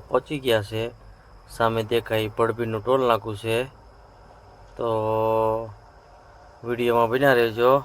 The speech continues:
આગળ જે હું આવે તમને વીડિયોમાં જોવા મળશે, તો વીડિયોમાં બન્યા રહેજો. આ ભડભીનું ટોલ નાકું છે, તો ટોલ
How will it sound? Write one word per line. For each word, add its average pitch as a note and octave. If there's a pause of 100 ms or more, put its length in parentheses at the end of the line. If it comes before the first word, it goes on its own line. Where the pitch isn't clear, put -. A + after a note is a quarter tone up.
(600)
આગળ A2+ (120)
જે A2
હું A2+ (200)
આવે A2
તમને A2+
વીડિયોમાં A2 (180)
જોવા A#2
મળશે, C3+ (760)
તો A#2+
વીડિયોમાં B2+
બન્યા C3
રહેજો. A2+ (960)
આ A2+
ભડભીનું A#2+
ટોલ A2+
નાકું G#2
છે, A2 (2000)
તો -
ટોલ A#2